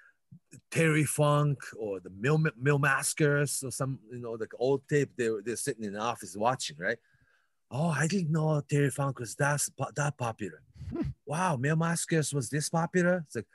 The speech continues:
Speaker 1: they didn't even watch T V growing up. They, the company, <laughs> they, they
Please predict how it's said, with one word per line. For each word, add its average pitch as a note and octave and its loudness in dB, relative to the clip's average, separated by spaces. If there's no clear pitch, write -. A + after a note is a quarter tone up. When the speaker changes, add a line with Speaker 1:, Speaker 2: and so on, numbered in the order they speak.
Speaker 1:
they F#3+ 4
didn't G#3+ 4
even G3+ 4
watch G#3 4
T D#3 4
V A#2+ -4
growing A2+ -2
up. G#2 -4
They, D3+ 0
the A2+ 0
company, E3 -2
<laughs> - -20
they, D3 0
they F3+ 4